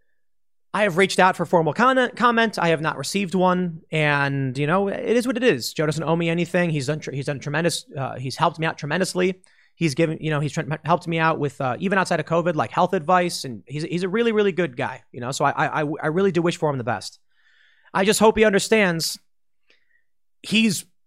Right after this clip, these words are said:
the most prominent and important political figure or cultural icon right now, whether he wants to acknowledge it or not. I should say cultural figure. You know, obviously Joe Biden is very important, but I think, I think Joe's just that influential that we gotta address these issues.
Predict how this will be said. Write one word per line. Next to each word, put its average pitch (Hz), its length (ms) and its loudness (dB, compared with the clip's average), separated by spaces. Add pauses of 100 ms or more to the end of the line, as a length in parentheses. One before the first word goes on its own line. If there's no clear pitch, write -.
(120)
the 170 400 2
most 190 540 6
prominent 180 520 2
and 151 100 0
important 156 540 0
political 160 380 0
figure 147 460 0
or 147 140 -4
cultural 156 480 0
icon 135 640 0 (120)
right 170 200 0
now, 214 440 0
whether 160 180 -2
he 156 80 -2
wants 180 180 0
to 180 60 -2
acknowledge 160 340 0
it 165 80 0
or 160 60 2
not. 160 260 -2 (300)
I 175 60 -2
should 170 100 -4
say 196 80 4
cultural 180 420 0
figure. 120 340 -6
You 127 60 -10
know, 123 80 -4
obviously 143 320 -4
Joe 139 180 -2
Biden 139 260 -2
is 120 100 -8
very 123 160 -6
important, 135 340 -4
but 120 80 -2
I 165 80 2
think, 202 280 -2 (520)
I 160 60 -10
think 190 120 -4
Joe's 190 280 4
just 143 160 -2
that 175 140 2
influential 156 560 -2
that 120 180 -6
we 123 100 -8
gotta 151 160 0
address 131 280 -4
these 117 180 -8
issues. 110 460 -10